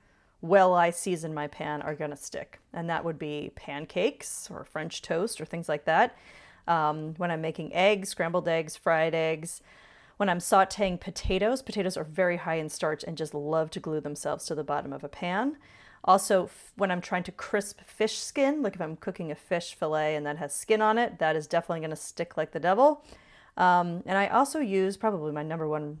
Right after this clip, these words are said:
reason for reaching for my nonstick pan is reheating leftovers. I am not a big fan of the microwave to reheat food.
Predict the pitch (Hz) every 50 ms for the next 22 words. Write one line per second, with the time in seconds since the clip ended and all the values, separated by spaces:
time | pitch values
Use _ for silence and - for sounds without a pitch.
0 | - - - 165 165 156 - 160 151 - 160 151 147 165 170 170 165 - 185 165
1 | - 170 147 147 151 156 151 147 147 143 - - 170 - - - - 160 151 147
2 | 147 147 - 160 151 156 160 156 170 180 196 180 208 202 185 175 165 156 151 156
3 | 160 - - - - - - - - 170 - - - - 165 165 160 156 156 160
4 | 165 165 165 160 147 - 170 165 156 143 - - 175 160 156 156 156 151 147 151
5 | 160 160 156 151 151 151 156 170 175 _ _ - 180 202 226 - 254 254 240 247
6 | 240 247 269 302 311 285 - _ _ _ _ _ - - - _ - - 175 170
7 | 175 175 175 165 - 180 180 - - - - 190 190 202 233 262 254 285